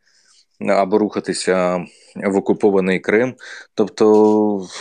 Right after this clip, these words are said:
вже наперед прораховують, е, те, що може бути складно. Ми насправді, маю сказати, що якби в нас було більше засобів ураження зараз дальністю на двісті кілометрів,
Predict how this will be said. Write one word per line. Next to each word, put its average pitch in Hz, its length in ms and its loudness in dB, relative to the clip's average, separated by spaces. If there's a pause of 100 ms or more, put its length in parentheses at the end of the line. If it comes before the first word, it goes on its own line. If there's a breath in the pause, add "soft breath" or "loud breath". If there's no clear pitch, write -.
(160 loud breath)
вже 117 220 2
наперед 143 500 0
прораховують, 98 1000 0
е, 95 360 2 (340)
те, 120 180 2
що 196 380 -2 (500 loud breath)
може 110 280 0
бути 107 280 -2
складно. 87 440 0
Ми 110 160 0
насправді, 117 720 0 (560 loud breath)
маю 117 300 0
сказати, 113 540 -2
що 107 600 2 (380 soft breath)
якби 110 340 0
в 117 60 0
нас 110 240 0
було 104 440 0 (540 loud breath)
більше 113 340 0
засобів 107 500 -2
ураження 143 500 0
зараз 113 600 -2
дальністю 104 600 -2
на 101 120 -2
двісті 107 420 -6
кілометрів, 98 720 -2